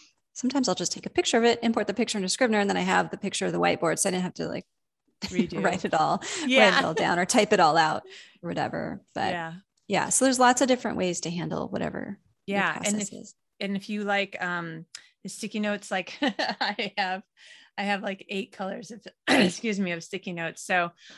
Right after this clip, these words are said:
Speaker 2: um, just because it's, uh, you know, ingrained in you from the time you were a baby in the, in America, at least. So the pink ones are for the heroine, the blue ones are for the, um, for the hero.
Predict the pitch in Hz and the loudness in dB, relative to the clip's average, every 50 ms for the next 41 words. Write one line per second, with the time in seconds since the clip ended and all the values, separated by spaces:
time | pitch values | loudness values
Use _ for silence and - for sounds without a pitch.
0 | - - - 202 190 185 175 175 180 170 - 247 233 226 - - - - 214 202 | -4 0 0 2 2 0 -2 -4 -8 -6 -4 -4 -4 -4 -6 -10 -8 -8 -8 -6
1 | - - 220 208 202 196 196 - 196 190 185 - - - - - - - 175 165 | -2 0 2 2 2 0 -2 -6 -8 -10 -10 -10 -12 -12 -12 -10 -8 -6 -6 -6
2 | 165 - - - - - - 185 - - 190 185 190 185 170 165 170 165 180 175 | -6 -8 -10 -12 -14 -16 -18 -20 -14 -10 -8 -8 -6 -6 -6 -8 -8 -6 -6 -6
3 | 180 175 165 175 175 175 175 175 170 170 170 165 - - 180 160 156 156 147 147 | -6 -6 -8 -8 -8 -6 -6 -6 -6 -6 -8 -10 -10 -8 -6 -6 -6 -8 -10 -12
4 | 151 _ _ _ _ _ _ - - 202 - - - 76 - - 73 - 185 175 | -14 _ _ _ _ _ _ -16 -10 -8 -6 -6 -6 -6 -8 -8 -8 -6 -2 0
5 | 185 175 170 170 175 175 170 165 165 160 - - 180 185 180 175 180 190 185 185 | 0 2 2 0 -2 -2 -4 -6 -8 -10 -10 -10 -10 -8 -6 -4 -2 -2 -2 -2
6 | 185 185 170 170 165 - 185 190 190 190 - - - - - - - - 233 214 | -2 -4 -4 -4 -4 -4 -4 -4 -4 -6 -6 -12 -20 -20 -20 -18 -6 -2 0 0
7 | 202 190 196 - 247 262 262 - 277 254 247 247 226 240 220 - 233 220 226 240 | 0 -2 -2 -2 -2 -2 -2 -2 -2 -2 -2 -2 -4 -6 -6 -6 -6 -4 -2 0
8 | 214 208 208 208 208 208 208 202 202 202 190 185 165 190 220 226 226 226 220 220 | 0 0 0 0 0 0 0 0 0 -2 -4 -4 -4 -2 -2 -2 0 -2 -2 -2
9 | 214 202 220 - 208 202 196 196 - 208 202 185 196 190 190 190 190 - _ _ | -4 -4 -4 -2 0 0 0 -2 -4 -6 -4 -4 -4 -4 -4 -4 -6 -8 _ _
10 | _ _ _ - - 190 185 180 170 170 170 165 175 190 196 - - _ _ _ | _ _ _ -6 -4 -2 -2 -2 -2 -4 -8 -10 -14 -14 -16 -20 -20 _ _ _
11 | - 226 208 196 196 214 214 208 208 208 208 202 196 196 196 196 | -10 -6 -6 -6 -4 -4 -4 -4 -4 -4 -4 -4 -4 -6 -6 -8